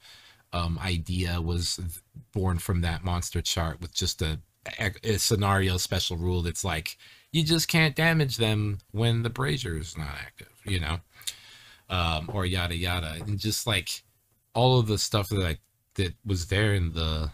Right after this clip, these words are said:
Seeker's Handbook was all of the stuff that I took to, you know, design those enemies just with some cool models, and then just imagining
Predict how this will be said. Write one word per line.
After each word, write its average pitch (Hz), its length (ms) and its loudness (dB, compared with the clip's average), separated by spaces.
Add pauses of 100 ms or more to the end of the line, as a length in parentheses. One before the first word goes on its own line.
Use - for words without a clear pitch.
(680)
Seeker's 110 380 2
Handbook 139 380 6
was 104 160 2
all 110 260 4
of 98 60 2
the 92 80 2
stuff 98 300 0
that 90 180 2
I 87 180 2
took - 380 -2
to, 92 440 2 (320)
you 85 100 -4
know, 82 140 -2
design 95 640 2
those 87 460 2 (840)
enemies 90 680 4 (200)
just - 220 0
with 85 180 -2
some 80 140 -8
cool 143 260 4
models, 131 640 6 (320)
and 98 120 2
then 110 140 6
just 107 220 2
imagining 120 800 6